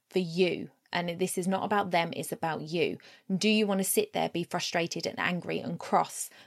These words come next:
that somebody hasn't turned up? Or do you want to make use of that time and,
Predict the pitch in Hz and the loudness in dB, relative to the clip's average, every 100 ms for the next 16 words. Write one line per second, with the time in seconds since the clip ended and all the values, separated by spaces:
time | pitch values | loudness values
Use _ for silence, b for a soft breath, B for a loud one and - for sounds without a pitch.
0 | - - - 170 170 165 175 165 - 180 | -4 -2 -2 -2 -2 -2 -2 -4 -4 -4
1 | 170 170 165 - - B B - 175 202 | -2 0 2 0 -2 B B -2 0 4
2 | 202 185 175 175 - - 170 165 170 175 | 4 4 0 -4 -4 -4 -2 0 0 -2
3 | - 180 185 180 165 - 180 170 156 - | -4 -2 2 2 0 -4 -6 -4 -4 -2
4 | 156 - - 170 165 - - 165 165 165 | -2 -4 -4 -2 -2 -4 -6 -6 -4 -4
5 | 160 | -8